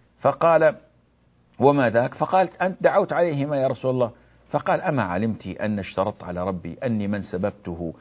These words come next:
أو شتمته أو لعنته أو جلدته أن يجعلها الله له رحمة".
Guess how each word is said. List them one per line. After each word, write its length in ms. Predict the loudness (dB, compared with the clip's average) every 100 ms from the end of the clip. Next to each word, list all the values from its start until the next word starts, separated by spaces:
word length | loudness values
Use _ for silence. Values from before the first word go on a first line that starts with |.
| -20 _
أو 140 | 0 0
شتمته 720 | -2 -4 -4 -4 -6 -6 -10 -16 _
أو 180 | 4 6
لعنته 680 | 4 4 2 0 -4 -4 -6 -8 0 4
أو 200 | 6 6
جلدته 760 | 6 6 4 2 0 2 -2 -6 _ -2
أن 120 | 0
يجعلها 520 | -2 0 -2 -2 -4
الله 340 | -4 -4 -2
له 240 | -4 -6 -8
رحمة". 300 | -10 -12 -16